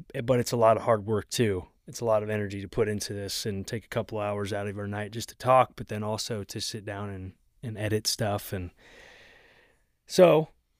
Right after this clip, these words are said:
we're gonna get there eventually, but right now we're just kinda taking our, taking our time to get there. So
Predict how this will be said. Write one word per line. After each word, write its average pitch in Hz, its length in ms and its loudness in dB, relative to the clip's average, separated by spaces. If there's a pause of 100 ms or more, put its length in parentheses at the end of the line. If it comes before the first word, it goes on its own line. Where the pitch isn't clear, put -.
(320)
we're 123 120 -10
gonna 143 140 -4
get 135 180 -4
there 127 100 0
eventually, 110 640 -2 (200)
but 113 60 -6
right 107 220 -2
now 107 220 2
we're 104 100 0
just 95 160 -6
kinda 104 160 0
taking 101 400 -2
our, 95 260 -4 (260)
taking 107 220 -2
our 98 80 -6
time 95 320 -4
to 90 60 -6
get 90 160 -10
there. 92 240 -8 (240)
So 107 400 0